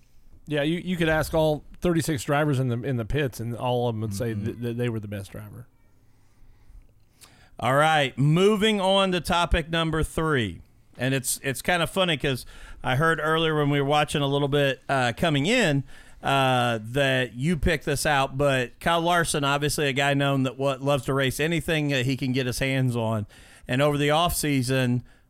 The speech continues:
Speaker 3: raced twenty times, won ten of the twenty, so a fifty percent win, uh, percentage, including the Chili Bowl.
Speaker 1: Yes.
Speaker 3: He finally got his Chili Bowl.
Speaker 1: And the Gobbler.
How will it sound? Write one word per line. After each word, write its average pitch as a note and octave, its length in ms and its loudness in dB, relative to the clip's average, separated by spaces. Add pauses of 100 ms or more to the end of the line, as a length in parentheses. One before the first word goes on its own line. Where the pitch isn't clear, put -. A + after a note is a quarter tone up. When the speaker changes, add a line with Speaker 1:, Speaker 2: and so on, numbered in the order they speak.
Speaker 3:
raced C3+ 340 0
twenty E3+ 380 0
times, C3 760 -4 (160)
won C#3 320 0
ten G3 520 2 (100)
of D3 200 2
the C#3+ 100 0
twenty, D3 420 -2
so C3 160 -2
a B2+ 60 0
fifty F3+ 340 -2
percent D#3 400 -2
win, C#3+ 380 0 (100)
uh, B2 260 2
percentage, C3 520 -2 (280)
including D#3 880 2 (180)
the C#3+ 100 0
Chili F3+ 300 2
Bowl. G#2+ 400 -2
Speaker 1:
Yes. D3 160 0
Speaker 3:
He C#3+ 60 2
finally E3 340 2
got D3+ 160 2
his C3+ 100 -2
Chili C#3+ 240 0
Bowl. A2 260 -2 (720)
Speaker 1:
And E3 140 2
the D3+ 60 2
Gobbler. A2+ 400 0